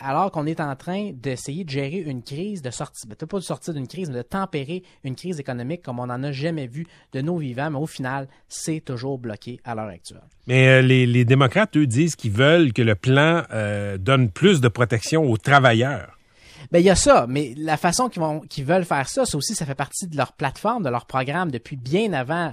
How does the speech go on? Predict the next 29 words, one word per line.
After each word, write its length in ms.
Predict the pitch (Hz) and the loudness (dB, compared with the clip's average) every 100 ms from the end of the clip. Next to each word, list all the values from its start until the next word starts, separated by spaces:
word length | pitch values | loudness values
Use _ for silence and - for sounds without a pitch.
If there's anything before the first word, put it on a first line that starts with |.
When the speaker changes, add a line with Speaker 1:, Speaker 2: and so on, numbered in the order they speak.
| 107 | -8
Speaker 1:
en 40 | |
Speaker 2:
Mm. 20 | 90 | -10
Speaker 1:
fait, 160 | - - | -10 -14
depuis 180 | - 127 | -10 -4
des 240 | 143 139 | 0 2
années 180 | 170 190 | 2 0
avant 140 | 139 | -2
le 60 | 139 | -4
coronavirus, 720 | 131 131 139 127 127 226 - | -4 -4 -6 -6 -6 -4 -4
c'est 80 | 147 | -6
d'augmenter 640 | 131 139 135 220 233 - - | -6 -4 -6 -6 -8 -10 -14
le, 280 | 131 127 | -12 -10
le 140 | 120 123 | -8 -8
pouvoir, 480 | - 147 180 190 180 _ _ - | -6 -2 0 0 -4 _ _ -14
euh, 80 | 123 | -10
des 120 | 127 | -6
syndicats 480 | 131 143 117 - 190 | -4 -6 -6 -6 -4
aux 60 | 160 | -4
États-Unis, 560 | 123 139 127 175 254 - | -8 -10 -8 -6 -6 -6
ce 180 | - - | -12 -12
qui 80 | - | -4
peut 120 | 196 | -2
être 240 | 277 294 | -2 -2
un 100 | 156 | -4
objectif 460 | 147 147 147 - 269 | -4 -4 -6 -8 -8
qui 100 | 160 | -8
est 40 | |
parfaitement 440 | 143 185 214 233 247 | -8 -8 -6 -4 -2
louable. 600 | 185 165 240 254 135 | -2 -2 -4 -4 -8